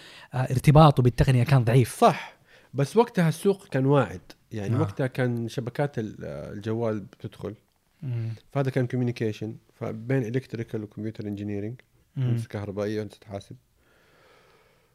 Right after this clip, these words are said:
Speaker 2: وكنا نسمع إنه الإنترنت قادم.
Speaker 1: آه، كنت تسمع.
Speaker 2: إيه، إيه.
Speaker 1: آه،
Speaker 2: ف-،
Speaker 1: كويس. آه.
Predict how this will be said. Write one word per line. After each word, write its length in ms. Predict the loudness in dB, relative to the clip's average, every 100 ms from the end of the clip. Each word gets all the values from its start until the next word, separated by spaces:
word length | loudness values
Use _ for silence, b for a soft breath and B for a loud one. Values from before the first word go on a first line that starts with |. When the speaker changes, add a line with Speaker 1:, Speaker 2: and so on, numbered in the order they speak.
| b _ _ -10
Speaker 2:
وكنا 240 | 2 4
نسمع 260 | 4 4 4
إنه 120 | 4
الإنترنت 440 | 4 2 0 0
قادم. 400 | 0 2 2 0 -6 B B B
Speaker 1:
آه، 80 | 4
كنت 220 | 4 6
تسمع. 340 | 4 2 -4 -10 -4
Speaker 2:
إيه، 80 | -2
إيه. 260 | 0 0
Speaker 1:
آه، 200 | 0 -2
Speaker 2:
ف-، 40 | -2
Speaker 1:
كويس. 180 | -2 -2
آه. 840 | -4 -6 -8 -12 -14 -14 -8